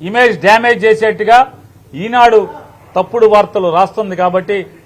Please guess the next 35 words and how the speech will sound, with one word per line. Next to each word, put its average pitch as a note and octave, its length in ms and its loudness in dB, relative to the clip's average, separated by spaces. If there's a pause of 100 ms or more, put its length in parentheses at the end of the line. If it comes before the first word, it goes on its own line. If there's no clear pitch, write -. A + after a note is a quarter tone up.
(180)
ఈనాడు G#3+ 320 0
మీద G3 160 -6
కూడా E3 240 -6
చర్యలు F#3 360 -8
తీసుకోమంటే D#3+ 680 -12 (540)
దానికి G#3+ 280 0
కూడా A3 160 0
చెప్పాం. G3 340 -6 (240)
అంటే F#3 180 -4
ఆయన G#3 180 2
ఎలక్ట్రానిక్ G#3 680 -2
మీడియా G#3+ 280 -4
మీద G3+ 240 -2 (720)
గైడ్ G3+ 180 0
లైన్స్ G#3 260 -6
ఉన్నాయి G3 240 -6
కానీ F#3+ 240 -6
ప్రింట్ A3 340 -12
మీడియా A3 300 0
మీద F#3+ 220 -6
లేదు G3 240 -4
అంటే G3 360 -4 (280)
వారికి E3+ 260 -4
కూడా F#3 120 -8
చెప్పాం. D3+ 400 -12
"మేము D#3 240 -8
ఒక D3+ 140 -10
ఉత్తరం D3+ 400 -6
మీకు D#3+ 160 -10
ఇస్తామండి, F3 480 -4 (600)
రిప్రజెంటేషన్ G3+ 520 -4
ఇస్తాం, A3+ 260 -8 (440)
మీరు D#3 420 -4 (880)
ఢిల్లీలో B3 420 0
ఉన్నటువంటి A3 680 -2